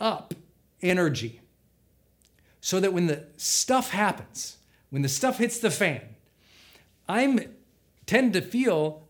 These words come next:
enough energy to deal with it versus bemoan it. The number one reason I care about health is because I care about mental health.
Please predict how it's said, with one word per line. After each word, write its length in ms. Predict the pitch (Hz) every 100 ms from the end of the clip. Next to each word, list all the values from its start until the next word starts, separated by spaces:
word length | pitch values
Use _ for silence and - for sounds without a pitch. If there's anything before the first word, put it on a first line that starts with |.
| -
enough 360 | 160 208 233 -
energy 440 | 180 226 208 165
to 80 | 147
deal 300 | 120 202 277
with 180 | 139 -
it 280 | 107 - _ _ _
versus 340 | 127 165 - 151
bemoan 400 | 135 127 123 107
it. 180 | - - _ _ _ _ _ _ _ _ _ _ _ _ _ _ -
The 260 | 147 175 -
number 500 | 156 180 233 262 269
one 300 | 226 214 196
reason 340 | 185 208 208 202
I 120 | 160
care 260 | 175 175 175
about 240 | 147 123
health 480 | 110 170 277 - - _ _ _ _ -
is 180 | 180
because 320 | 151 185 180 175
I 80 |
care 200 | 170 165
about 320 | 160 151 151 120
mental 500 | 131 160 180 156 101
health. 380 | 95 - -